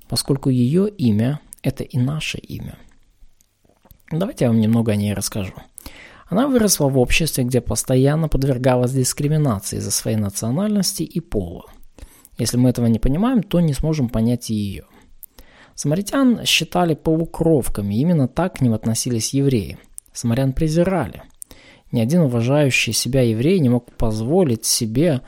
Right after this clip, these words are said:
чтобы его застали рядом с самарянином.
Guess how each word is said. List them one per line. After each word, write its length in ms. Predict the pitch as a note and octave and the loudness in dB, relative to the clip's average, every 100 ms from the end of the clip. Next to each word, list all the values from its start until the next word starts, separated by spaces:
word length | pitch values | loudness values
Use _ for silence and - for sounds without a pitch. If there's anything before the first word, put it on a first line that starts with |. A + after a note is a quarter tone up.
| - - - | -20 -20 -20
чтобы 280 | - - A#2 | -12 -4 0
его 200 | A2+ D#3+ | 2 2
застали 600 | C3+ A#2 - - D3 A#2+ | 2 0 -2 -2 -2 0
рядом 360 | G2+ G#2+ G2 G#2 | 0 -2 -2 -6
с 40 | |
самарянином. 800 | - G#2 G#2+ A#2 B2+ G2 F2 A#2 | -4 -4 -4 -2 -4 -4 -8 -14